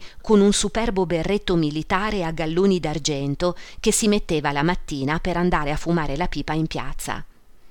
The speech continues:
Aveva inoltre l'abitudine di bere molta acquavite e mandava spesso la domestica al Leon d'Oro perché gliene comperasse una bottiglia, facendola mettere in conto a suo figlio. Consumò anche tutta la provvista di acqua di colonia di sua nuora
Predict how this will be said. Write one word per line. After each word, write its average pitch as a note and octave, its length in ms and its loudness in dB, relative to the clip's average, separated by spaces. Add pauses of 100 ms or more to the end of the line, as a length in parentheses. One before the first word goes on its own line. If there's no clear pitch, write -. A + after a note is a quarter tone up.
(560)
Aveva F#3 280 4
inoltre F#3 400 4
l'abitudine E3+ 600 0
di D#3 120 -6
bere F3 260 0
molta F#3 460 2
acquavite D3+ 720 -4 (240)
e G3+ 140 4
mandava F3+ 420 4
spesso D#3+ 460 2
la C#3+ 100 2
domestica F3+ 640 0
al D#3 120 -2
Leon F3+ 340 2
d'Oro D3+ 440 -2 (200)
perché G#3+ 280 0
gliene G#3 240 4
comperasse G3+ 600 0
una E3+ 200 2
bottiglia, D3+ 720 -4 (160)
facendola E3 560 2
mettere F3 320 0
in F#3+ 140 2
conto C#3 400 -2
a D3+ 100 -2
suo E3 200 -2
figlio. A#2+ 500 -6 (1120)
Consumò F#3+ 520 4
anche F#3 400 4
tutta - 280 -2
la E3 140 0
provvista D#3+ 520 -2
di C#3 140 -2
acqua E3 320 0
di C#3+ 140 -4
colonia G3+ 500 2
di D#3+ 140 -2
sua D#3+ 220 0
nuora C#3+ 440 0